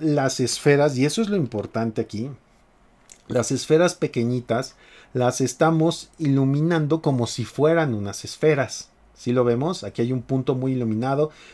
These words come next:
una zona de penumbra y una zona de oscuridad, sobre todo al interior de la fosa. La fosa siempre se va a ver negra,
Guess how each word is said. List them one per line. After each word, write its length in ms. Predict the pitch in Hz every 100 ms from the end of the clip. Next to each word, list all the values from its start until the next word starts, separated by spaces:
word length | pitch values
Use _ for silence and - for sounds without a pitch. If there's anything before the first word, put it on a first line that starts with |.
| -
una 140 | 127 120
zona 260 | - 123
de 100 | 120
penumbra 520 | 113 135 156 139 131
y 40 | 127
una 120 | 113
zona 280 | - 107 104
de 60 |
oscuridad, 580 | 104 98 - 120 127 151 - -
sobre 240 | - 107
todo 320 | - 135 - -
al 140 | 110
interior 360 | 107 107 110 117
de 80 | 113
la 100 | 101
fosa. 280 | - 113 -
La 160 | 113 120
fosa 340 | - 165 -
siempre 480 | 156 - 147 139 147
se 100 | -
va 100 | 110
a 40 |
ver 220 | 117 117 110
negra, 440 | 127 147 131 143